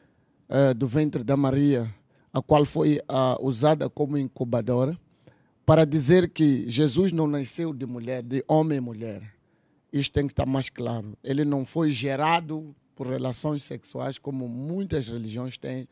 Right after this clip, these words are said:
aqui a trazer. E Jesus é filho de Deus,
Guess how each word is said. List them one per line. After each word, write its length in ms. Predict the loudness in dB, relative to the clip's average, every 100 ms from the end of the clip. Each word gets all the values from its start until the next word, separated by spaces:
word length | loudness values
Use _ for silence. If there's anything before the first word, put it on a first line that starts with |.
| _ _ _ _
aqui 280 | -12 -6 -4
a 80 | -2
trazer. 520 | -4 -4 -6 -8 -10 -16 _ _ _ _ _
E 80 | 2
Jesus 460 | 4 4 4 10
é 80 | 10
filho 400 | 10 4 -4 -4
de 120 | -8
Deus, 520 | -2 0 0 -2 -8